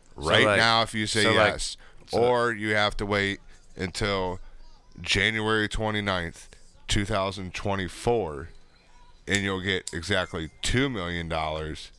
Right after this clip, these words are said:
Speaker 2: put into your bank account. It's all taxed already, so it's just two million dollars.
Speaker 1: All right.
Speaker 2: Or it's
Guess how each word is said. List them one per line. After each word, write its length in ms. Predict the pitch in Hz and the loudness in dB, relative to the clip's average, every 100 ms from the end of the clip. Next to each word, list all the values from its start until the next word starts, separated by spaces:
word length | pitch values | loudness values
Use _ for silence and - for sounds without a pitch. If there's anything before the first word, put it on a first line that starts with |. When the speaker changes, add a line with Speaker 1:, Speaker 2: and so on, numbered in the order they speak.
| - - - - - | -20 -20 -20 -20 -4
Speaker 2:
put 200 | 113 104 | -2 0
into 380 | 92 98 87 95 | 0 -2 -2 -4
your 140 | 87 | -4
bank 260 | 76 80 76 | -4 -6 -6
account. 320 | - - - - - - _ - - - - - - - - - - - - - - - - - | -10 -10 -10 -14 -20 -20 _ -12 -10 -10 -14 -18 -20 -20 -20 -18 -18 -14 -8 -8 -10 -16 -20 -16
It's 160 | - - | -10 -4
all 160 | 101 | -2
taxed 380 | 110 107 85 - | 0 0 0 0
already, 320 | 78 73 67 60 | 0 0 -2 -2
so 160 | 80 | -4
it's 100 | 73 | -2
just 180 | 80 - | -2 0
two 120 | 107 104 | 2 2
million 220 | 101 95 | 0 -2
dollars. 400 | 80 67 - - | -4 -6 -10 -6
Speaker 1:
All 80 | 107 | -4
right. 260 | 95 76 - - - | -2 -6 -8 -16 -16
Speaker 2:
Or 180 | 87 87 | -12 -12
it's 240 | - - | -12 -4